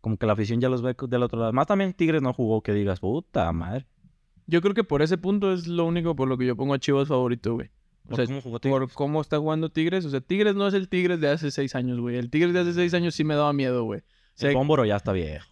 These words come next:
Speaker 2: Guiñac en su prime, güey. Luego todavía estaba, eh, Ismael Sosa, güey. Tenían al pinche Guido Pizarro también más joven,
Speaker 1: Sí.
Speaker 2: güey. O sea, eran, eran el mismo equipo, güey, prácticamente,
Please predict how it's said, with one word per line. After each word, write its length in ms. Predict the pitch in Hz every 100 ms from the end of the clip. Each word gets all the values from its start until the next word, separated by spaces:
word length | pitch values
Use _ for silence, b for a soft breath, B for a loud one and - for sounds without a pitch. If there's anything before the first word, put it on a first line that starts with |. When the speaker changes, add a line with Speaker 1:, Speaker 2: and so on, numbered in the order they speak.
| -
Speaker 2:
Guiñac 420 | 143 160 160 160
en 140 | 180
su 180 | 151 131
prime, 560 | 147 156 165 165 165 165
güey. 380 | 165 160 165
Luego 240 | 156 151 147
todavía 220 | 156 151
estaba, 720 | 143 156 151 151 143 131 123
eh, 260 | 123 117 120
Ismael 300 | 127 123 127
Sosa, 520 | 104 127 - 131 127
güey. 320 | 123 127 127
Tenían 280 | 131 135 131
al 100 | 127
pinche 360 | - 127 123 135
Guido 200 | 139 139
Pizarro 340 | 135 147 143
también 300 | 135 120 131
más 160 | 139 131
joven, 440 | - 123 135 135
Speaker 1:
Sí. 40 | 135
Speaker 2:
güey. 280 | 127 120
O 60 | 123
sea, 220 | - 120
eran, 260 | 135 185 202
eran 280 | - 208 214
el 120 | - 165
mismo 220 | 233 294
equipo, 280 | - 311 240
güey, 120 | 196
prácticamente, 720 | 175 196 233 160 185 160 180